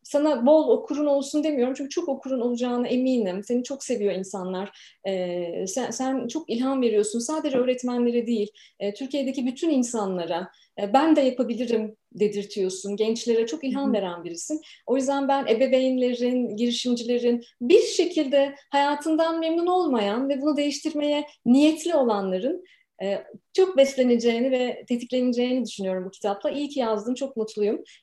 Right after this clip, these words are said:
Speaker 1: Fiziksel olarak da ben okudum kitabı bu arada sevgili dinleyiciler. Taslak aşamasından
Speaker 2: <laughs>
Speaker 1: beri çünkü, e, yakından takip ediyorum ama inşallah fiziksel olarak da, e, canlı canlı kitaba pek yakında Türkiye'de dokunabileceğim ben de. Dilek, sıra sende.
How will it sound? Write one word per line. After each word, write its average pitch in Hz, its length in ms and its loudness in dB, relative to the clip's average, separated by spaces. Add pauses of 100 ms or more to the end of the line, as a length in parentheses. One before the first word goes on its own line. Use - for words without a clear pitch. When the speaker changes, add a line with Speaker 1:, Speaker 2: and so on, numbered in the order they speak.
Speaker 1:
Fiziksel 277 380 0
olarak 226 200 2
da 233 80 -2
ben 302 80 4
okudum 294 320 0
kitabı 208 300 -2
bu 202 80 2
arada 196 180 0
sevgili 196 360 -2
dinleyiciler. 190 540 -2
Taslak 233 320 2
aşamasından 269 720 6
Speaker 2:
<laughs> - 20 -4
Speaker 1:
beri 214 80 4 (200)
çünkü, 214 260 0 (280)
e, 202 100 2
yakından 214 640 2
takip 220 340 -2
ediyorum 240 360 2
ama 277 160 0
inşallah 285 460 -2
fiziksel 247 360 -4
olarak 202 400 0
da, 320 160 -2 (360)
e, 180 420 -4
canlı 233 300 2
canlı 233 300 0
kitaba 247 360 -2
pek 247 180 0
yakında 220 480 0 (120)
Türkiye'de 220 400 0
dokunabileceğim 220 720 -4
ben 170 220 -6
de. 175 120 -4 (220)
Dilek, 294 200 2
sıra 277 200 4
sende. 240 480 0